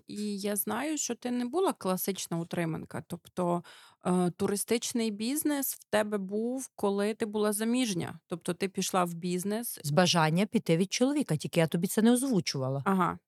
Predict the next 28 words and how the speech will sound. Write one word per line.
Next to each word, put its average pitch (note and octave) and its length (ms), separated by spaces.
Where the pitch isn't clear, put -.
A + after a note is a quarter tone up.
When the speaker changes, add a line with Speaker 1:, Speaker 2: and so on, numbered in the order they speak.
Speaker 1:
бо F#3+ 120
ти A#3 200
розлучилася, A#3 640
здається, A3+ 560
після A#3 260
Speaker 2:
Я F3 200
шість F#3+ 280
Speaker 1:
каф- A#3+ 80
Speaker 2:
років G3 480
ішла D#3+ 420
до B3 140
того, E3+ 300
щоб A#3 200
Speaker 1:
Ага. F#3+ 80
Speaker 2:
розлучитися. A3+ 560
Я E3 60
шість G3 300
років G3+ 440
била F#3+ 420
головою F3 600
об D3+ 200
то, F3+ 220
щоб D3 320
почати D3+ 480
заробляти. D3+ 840
І E3 340
с-, F3 420
ну, F3+ 280